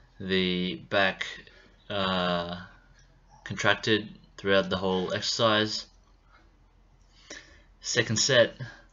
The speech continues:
upped it to twenty kilos. Really focus on working lats and back.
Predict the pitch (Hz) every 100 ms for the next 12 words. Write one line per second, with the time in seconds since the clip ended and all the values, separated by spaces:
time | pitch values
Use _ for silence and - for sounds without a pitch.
0 | _ _ _ _ _ _ _ _ _ _
1 | - 110 110 113 104 - 117 104 - 123
2 | 117 127 123 127 123 - - _ _ _
3 | _ _ _ _ _ _ - 113 120 120
4 | 113 117 107 107 104 104 101 101 98 110
5 | 101 98 95 - _ _ _ _ - 104
6 | 101 98 92 110 113 117